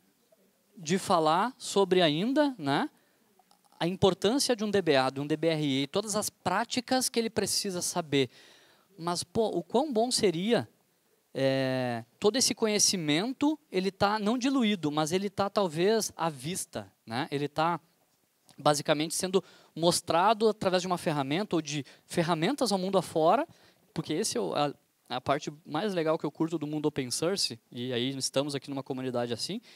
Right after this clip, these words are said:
que tu pode hoje escolher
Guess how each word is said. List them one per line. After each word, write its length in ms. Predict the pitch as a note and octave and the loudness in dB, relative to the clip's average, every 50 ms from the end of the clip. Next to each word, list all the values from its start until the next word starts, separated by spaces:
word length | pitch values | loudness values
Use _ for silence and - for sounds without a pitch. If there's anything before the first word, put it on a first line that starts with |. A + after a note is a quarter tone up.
| - - - - - _ _ _ _ _ _ _ _ _ - | -20 -20 -20 -20 -20 _ _ _ _ _ _ _ _ _ -20
que 100 | - - | -10 -6
tu 100 | - F#3+ | -6 -4
pode 260 | - G#3 A#3+ B3 A3 | -2 -2 -2 0 0
hoje 280 | G#3+ A3 G#3 G#3+ G3+ D3+ - - | 0 0 0 -2 -4 -6 -8 -12
escolher 560 | D#3+ - - - B3+ G3+ F3+ A3 A3 C3+ A2 | -12 -4 0 2 4 4 4 4 2 0 -2